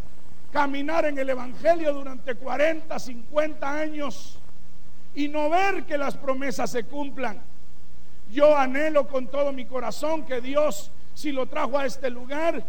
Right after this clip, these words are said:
le cumpla sus promesas, porque yo le aseguro que Dios le ha prometido algo a usted. Antes que usted viniera a esta tierra, ya usted había recibido una promesa allá en el cielo. Su espíritu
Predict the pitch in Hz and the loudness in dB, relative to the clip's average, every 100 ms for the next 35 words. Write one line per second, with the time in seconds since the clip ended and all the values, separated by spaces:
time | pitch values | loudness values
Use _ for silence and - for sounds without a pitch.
0 | - - 285 - 311 294 277 226 262 - | 0 0 0 0 -2 -2 0 0 -2 -2
1 | 247 247 262 262 - 233 - - - - | -2 -2 0 0 0 0 0 0 0 0
2 | - - 294 285 285 277 302 302 - 262 | 0 0 2 2 0 2 2 2 0 0
3 | 311 330 240 269 262 320 349 302 277 262 | 0 0 0 0 0 0 2 2 0 0
4 | 254 226 269 254 247 - 285 254 254 269 | 0 0 0 0 0 0 0 0 0 0
5 | 233 233 - - 269 240 - - - - | 0 0 0 0 0 0 0 0 0 0
6 | - - - - - - 320 330 294 - | -2 -2 -2 -2 0 0 0 0 0 0
7 | 285 233 302 277 262 269 294 294 277 - | -2 0 0 2 0 0 -2 -2 -2 -2
8 | 254 302 302 330 277 185 - - 233 294 | -2 2 6 6 4 0 0 -2 0 0
9 | 285 - 302 294 285 302 277 254 - 269 | 0 0 2 2 0 -2 -2 -2 -2 -2
10 | 294 302 254 214 - - - 269 302 285 | 0 0 0 0 -2 -2 -2 -2 -2 -2
11 | 247 277 269 262 285 330 - 269 - 240 | -2 0 0 0 0 0 0 0 0 -2
12 | 277 285 262 - 294 302 285 262 240 - | -2 -2 -2 -2 0 0 0 0 0 0
13 | 349 370 370 - 240 | 0 2 2 0 -2